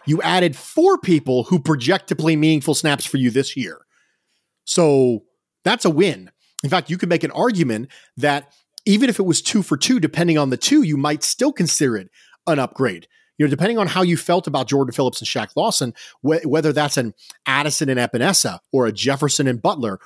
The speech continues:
or Addison and Butler, Epinesa and Butler, you might be able to take two of those and consider it a push or a slight upgrade.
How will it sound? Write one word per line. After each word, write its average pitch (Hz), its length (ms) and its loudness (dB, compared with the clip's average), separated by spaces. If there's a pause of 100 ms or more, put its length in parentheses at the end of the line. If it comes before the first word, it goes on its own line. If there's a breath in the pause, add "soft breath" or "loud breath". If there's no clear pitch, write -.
(120 soft breath)
or 135 100 0
Addison 131 380 2
and 135 100 0
Butler, 180 260 0
Epinesa 151 460 2
and 127 120 -4
Butler, 107 280 -2 (260 loud breath)
you 196 180 4
might 254 200 0
be 190 80 -2
able 160 140 0
to 143 80 -4
take 156 260 -2
two 330 280 4
of 151 120 0
those 98 340 -2 (280 loud breath)
and 151 160 0
consider 170 420 2
it 156 140 -2
a - 60 -12
push - 460 -2
or 143 140 2
a 135 60 0
slight 214 320 2
upgrade. 123 460 -2